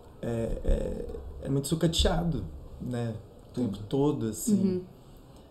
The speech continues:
Speaker 1: E imagine ainda um P C D da comunidade,
Speaker 2: Eu falei.
Speaker 1: sabe? Se a gente consegue alcançar
Speaker 2: Sim.
Speaker 1: essas pessoas, pra mim é, é muito revolucionário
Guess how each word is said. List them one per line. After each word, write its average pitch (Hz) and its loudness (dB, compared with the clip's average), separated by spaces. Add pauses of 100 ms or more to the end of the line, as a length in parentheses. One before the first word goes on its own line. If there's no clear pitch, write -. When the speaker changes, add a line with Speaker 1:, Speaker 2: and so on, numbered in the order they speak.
(600)
Speaker 1:
E 107 -2
imagine 135 2
ainda 151 2
um 147 0
P 147 0
C 156 0
D 135 2
da 143 0
comunidade, 143 0
Speaker 2:
Eu - 0
falei. - 0
Speaker 1:
sabe? 110 -4
Se - -12
a 107 -8
gente 120 -8
consegue 139 0
alcançar 156 0
Speaker 2:
Sim. 127 -4
Speaker 1:
essas 123 -8
pessoas, 123 -4
pra - -10
mim 117 -6
é, 123 -8
é - 0
muito 131 2
revolucionário 110 -6